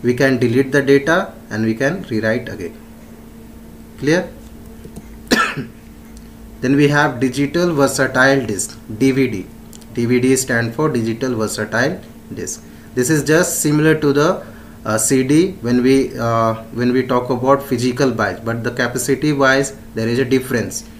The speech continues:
It can store the data up to four point seven G B, but if you talk about C D, C D can store up to seven hundred M B. Okay, so it is a silver color disc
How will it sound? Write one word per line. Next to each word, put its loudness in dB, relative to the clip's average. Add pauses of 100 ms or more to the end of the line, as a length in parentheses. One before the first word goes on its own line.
It -6
can 0
store 2 (340)
the -2
data 2
up 2
to 2
four -2
point -2
seven 2
G -4
B, -8 (340)
but -4 (480)
if -12
you 2
talk -2
about 0
C 0
D, 0
C -4
D 2
can -2
store -2
up -4
to 0 (300)
seven -4
hundred -4 (140)
M -10
B. -12 (340)
Okay, -4 (240)
so -2
it 2
is 4
a 0
silver 2
color 2
disc 0